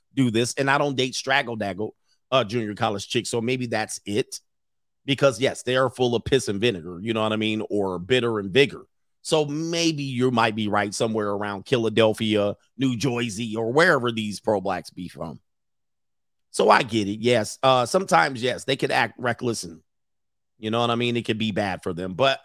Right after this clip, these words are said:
I don't agree, Mister Watkins, and maybe we can have a healthy debate sometimes without the slander. There's no need for slander, um, and all of that. But maybe, maybe we can do that. All right, shout out to the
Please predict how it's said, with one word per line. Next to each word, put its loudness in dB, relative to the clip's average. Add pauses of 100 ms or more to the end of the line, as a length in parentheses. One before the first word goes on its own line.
(240)
I 2
don't 0
agree, 0
Mister -2
Watkins, 0
and -2
maybe 0
we -6
can -6
have -2
a -2
healthy 2
debate 0
sometimes 2 (300)
without 2
the -2
slander. -2
There's -2
no 0
need -4
for 2
slander, -2 (520)
um, 2
and -2
all 0
of -6
that. -6
But -2
maybe, 0
maybe -2
we -4
can -4
do -4
that. -6 (300)
All 8
right, 2
shout 4
out 4
to 0
the -2